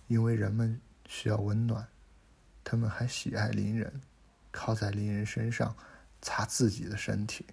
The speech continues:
需要人，因为人需要温暖。生病和不信任在他们看来乃是罪过。他们小心翼翼地走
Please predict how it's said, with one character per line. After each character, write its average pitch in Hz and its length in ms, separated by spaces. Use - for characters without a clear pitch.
需 - 220
要 107 140
人， 98 340
因 117 200
为 113 120
人 110 300
需 - 260
要 104 100
温 98 300
暖。 104 240
生 131 320
病 123 180
和 104 160
不 113 160
信 117 240
任 - 200
在 98 160
他 - 160
们 113 160
看 95 260
来 - 280
乃 - 140
是 - 160
罪 - 220
过。 - 300
他 - 120
们 127 100
小 - 260
心 120 240
翼 135 40
翼 113 280
地 110 120
走 - 200